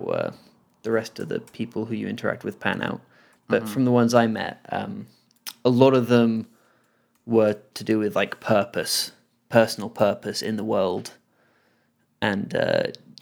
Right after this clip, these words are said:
Speaker 1: overcoming obstacles that were sort of obstructing them from performing their purpose, which I thought
Speaker 2: Mm-hmm.
Speaker 1: was kind of an interesting approach,
Speaker 2: Mm-hmm.
Speaker 1: uh, 'cause it's not something I've really seen before.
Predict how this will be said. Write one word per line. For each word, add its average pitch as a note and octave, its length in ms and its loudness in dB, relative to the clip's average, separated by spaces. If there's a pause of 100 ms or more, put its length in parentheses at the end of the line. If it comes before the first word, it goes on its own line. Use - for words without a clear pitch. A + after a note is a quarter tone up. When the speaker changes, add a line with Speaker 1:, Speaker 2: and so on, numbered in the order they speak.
Speaker 1:
overcoming G#2 480 0
obstacles - 880 -6
that - 220 -8
were F#2+ 120 -12
sort - 220 -8
of F2 340 -12 (840)
obstructing - 580 -2
them G2 200 -6
from - 500 -8 (360)
performing F#2+ 460 -4
their - 120 -8
purpose, - 580 -8 (240)
which A#2+ 180 -2
I A#2 60 4
thought A#2 140 0
Speaker 2:
Mm-hmm. A2+ 60 0
Speaker 1:
was A#2 180 -6
kind C3 280 2
of B2+ 80 0
an C3 60 0
interesting C3 460 -6
approach, C#3+ 520 0 (380)
Speaker 2:
Mm-hmm. G#2 200 -8
Speaker 1:
uh, A2+ 200 2
'cause - 180 -10
it's - 200 -8
not A2+ 120 -8
something A#2 320 -4
I've A2 140 -4
really A2 140 0
seen A2+ 200 -8
before. A2+ 460 0